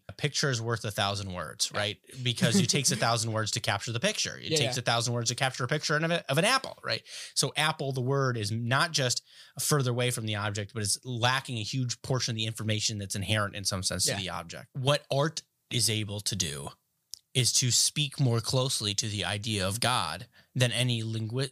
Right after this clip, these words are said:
Speaker 1: any language could,
Speaker 2: Right.
Speaker 1: almost by definition, because this, uh, it's almost presentative of God. It's, let's create the, the closest thing, the most beautiful, uh, presentation, the most beautiful thing we can imagine
Speaker 2: Mm-hmm.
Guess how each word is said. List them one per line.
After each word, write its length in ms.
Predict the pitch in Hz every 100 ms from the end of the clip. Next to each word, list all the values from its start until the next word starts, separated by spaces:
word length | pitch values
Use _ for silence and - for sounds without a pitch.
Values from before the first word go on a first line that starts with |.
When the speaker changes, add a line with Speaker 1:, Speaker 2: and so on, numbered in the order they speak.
| -
Speaker 1:
any 160 | 127
language 400 | 123 170 165 95
could, 240 | - - -
Speaker 2:
Right. 160 | 147 127
Speaker 1:
almost 340 | 160 190 135
by 240 | - 110 107 _
definition, 580 | 117 107 107 156 - 60
because 400 | - 110 113 104 - - - -
this, 360 | 120 110 - -
uh, 340 | 113 107 80 85 113 60 69 64 -
it's 240 | 135 123
almost 300 | 139 135 120
presentative 680 | - 117 113 147 147 117 90
of 140 | 95
God. 240 | 95 82 52
It's, 140 | 58 104
let's 440 | 117 139 - - -
create 600 | - 120 120 143 160 139
the, 220 | 131 123 143
the 100 | 127
closest 560 | - 147 170 160 -
thing, 320 | 135 123 123 127 -
the 60 |
most 280 | 117 113 104
beautiful, 640 | 135 151 151 143 131 127 - - - - _ -
uh, 300 | - 65 65 -
presentation, 800 | - 147 139 135 - 139 131 135 127
the 200 | 123 127
most 220 | 135 -
beautiful 340 | 156 185 180
thing 160 | 143 147
we 120 | 139
can 100 | 135
imagine 640 | 120 113 123 120 107 98 98
Speaker 2:
Mm-hmm. 320 | 151 143